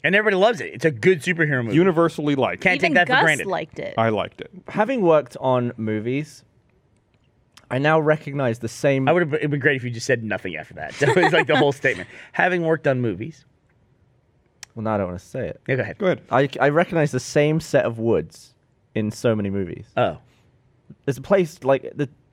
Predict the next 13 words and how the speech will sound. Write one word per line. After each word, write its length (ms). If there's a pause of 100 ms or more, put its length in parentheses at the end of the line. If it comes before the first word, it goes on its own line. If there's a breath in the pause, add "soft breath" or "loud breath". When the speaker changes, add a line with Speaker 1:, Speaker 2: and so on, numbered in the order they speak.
Speaker 4:
just 180
outside 300
London 200
called 220
Bourne 280
Woods, 380 (120)
where 120
Speaker 2:
Mm. 220
Speaker 4:
they, 60
they 160
have 100
those 160
really 240